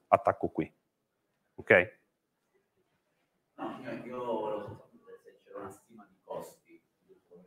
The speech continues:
Speaker 2: abbiamo visto, a parte
Speaker 1: Sì, ne vuoi parlare tu?
Speaker 2: eccetera.
Speaker 1: Vado io? Allora, ovviamente i prodotti sono diversi,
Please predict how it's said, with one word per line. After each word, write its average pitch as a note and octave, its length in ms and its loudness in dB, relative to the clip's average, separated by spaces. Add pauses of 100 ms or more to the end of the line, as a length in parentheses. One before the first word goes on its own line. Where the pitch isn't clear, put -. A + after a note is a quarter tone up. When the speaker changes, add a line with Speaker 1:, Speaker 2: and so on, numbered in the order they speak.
Speaker 2:
abbiamo F3+ 220 -20
visto, - 280 -20 (800)
a - 120 -8
parte F2+ 960 -4
Speaker 1:
Sì, F2+ 560 4
ne A2+ 160 6
vuoi A2+ 160 12
parlare A#2 240 10
tu? D3 100 8 (380)
Speaker 2:
eccetera. - 300 -14 (840)
Speaker 1:
Vado G#2 160 10
io? A2+ 300 8 (800)
Allora, D3 220 12
ovviamente E3 300 10
i C#3 40 12
prodotti D3+ 240 10
sono C3 160 10
diversi, A2 800 8